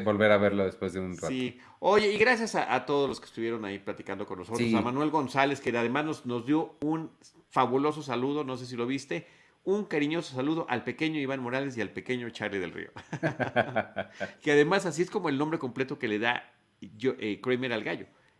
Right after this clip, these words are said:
Speaker 2: Little Jerry Seinfeld.
Speaker 1: Sí.
Speaker 2: Es Little Jerry Seinfeld. Saludos a Juan González. Eh, Raúl Jainikowski, que ya tenía rato que no nos, eh, pescaba en vivo. Jesús Amarillas también, que siempre nos acompaña.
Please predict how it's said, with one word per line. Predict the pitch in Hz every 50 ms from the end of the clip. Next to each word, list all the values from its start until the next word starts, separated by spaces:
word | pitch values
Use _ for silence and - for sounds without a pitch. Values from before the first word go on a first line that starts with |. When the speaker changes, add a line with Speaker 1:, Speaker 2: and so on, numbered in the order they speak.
| _ _ _ _ - _
Speaker 2:
Little | - 120 165 196 202 190 156
Jerry | 135 165 170 170 156
Seinfeld. | - - 151 147 - - 78 - - _ _ _ _ _ _ _ _
Speaker 1:
Sí. | - 104 101
Speaker 2:
Es | 95 92 87
Little | 127 127 147 147 143 123
Jerry | 117 127 120 113
Seinfeld. | 104 - 101 90 87 104 95 92
Saludos | - 117 127 139 143 131
a | 131
Juan | - 139 135 139 131
González. | 131 120 107 - 160 156 170 160 170 185 175 - - _ _ _ _ _ _ _ _ _ _ _ -
Eh, | 123 127 127 127 127 127 127 127 131 123
Raúl | 113 147 156 170 180 196 202 - - - _ - 127
Jainikowski, | 123 160 160 156 151 151 - - 196 247 302 - - - 139 120 - -
que | - 107 101
ya | 101 135 139 135
tenía | 156 135 135 135
rato | 127 131 131 131 135
que | 131 120
no | 107 113
nos, | 120 123 120 - - -
eh, | 80 90 85
pescaba | - - 98 - - 127 120 120 123
en | 113 117
vivo. | 131 151 151 160 -
Jesús | - 110 98 110 107 131
Amarillas | 117 110 110 131 135 131 131 127
también, | - 113 107 117 117 110
que | 117 104
siempre | 107 110 104 110 107
nos | 101 95 98
acompaña. | 95 - 95 92 - 139 143 139 139 135 131